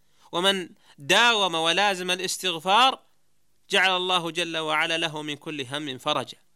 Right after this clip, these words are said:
ومن كل ضيق مخرجا، وفرج الله عنه همه وكشف عنه كربه. إنه اللسان يا أيها الإخوة.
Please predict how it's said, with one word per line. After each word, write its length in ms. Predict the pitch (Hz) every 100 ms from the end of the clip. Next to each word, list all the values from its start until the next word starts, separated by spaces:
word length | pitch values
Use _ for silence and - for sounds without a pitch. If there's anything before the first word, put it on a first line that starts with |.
| _ _ -
ومن 240 | 143 170
كل 320 | 170 196 185 170
ضيق 220 | 180 180
مخرجا، 720 | 160 180 185 190 165 147 - _ _
وفرج 500 | 139 185 196 185 165
الله 500 | 175 175 190 175 175
عنه 340 | 175 190 170 185
همه 400 | 208 233 196 - _ _ _ _ -
وكشف 400 | - 202 190 175
عنه 340 | 180 196 185
كربه. 400 | 180 262 220 175 - _ _ _ _ _ -
إنه 320 | 202 208 170
اللسان 480 | 160 143 - 170 143
يا 180 | 131 131
أيها 280 | 131 123 120
الإخوة. 300 | 139 -